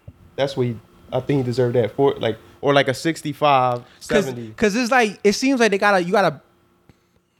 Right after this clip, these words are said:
Speaker 2: it's a lot of balancing. I've been saying balance a lot. It's like a ba-, it's balance to it. 'Cause it's like you gotta make sure it's good for the team. Um, of,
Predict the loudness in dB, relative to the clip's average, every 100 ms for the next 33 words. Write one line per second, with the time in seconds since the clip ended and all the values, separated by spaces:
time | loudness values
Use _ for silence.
0 | _ -6 0 2 2 -2 -2 -4 -8 -8
1 | -4 -4 -2 -2 0 -2 -2 -4 -6 -6
2 | _ _ _ -10 -4 2 2 4 2 2
3 | 2 4 4 4 -2 -8 -10 -12 -20 _
4 | _ -2 0 0 2 2 2 4 4 4
5 | 0 -6 -6 -2 0 -2 -4 -2 -2 2
6 | 0 0 -4 -4 -4 _ _ _ _ _
7 | _ -20 _ _ _ -6 0 2 0 -2
8 | _ _ _ -16